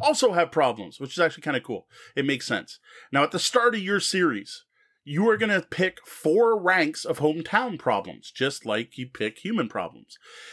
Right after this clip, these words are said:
This is followed by a lot of talk on how to handle problems, including how you should start each episode, each session, by choosing a hometown problem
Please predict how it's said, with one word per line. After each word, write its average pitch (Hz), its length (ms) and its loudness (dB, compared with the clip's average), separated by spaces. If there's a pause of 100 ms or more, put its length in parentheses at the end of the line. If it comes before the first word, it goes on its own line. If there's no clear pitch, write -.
(140)
This 285 380 0
is 302 180 2
followed 151 680 2 (340)
by 123 180 2
a 139 100 0
lot 147 320 0
of 196 100 2
talk 147 440 2
on 135 100 -2
how 143 320 0
to 156 100 2
handle 123 320 -2
problems, 101 640 -8 (480)
including 147 720 2 (280)
how 196 420 2
you 165 200 -6
should 139 220 -6
start 165 300 2
each 147 180 -4
episode, 123 380 -2
each 156 160 -10
session, 143 480 0
by 113 160 -2
choosing 226 480 -2
a 208 80 0
hometown 180 520 -2
problem 101 520 -4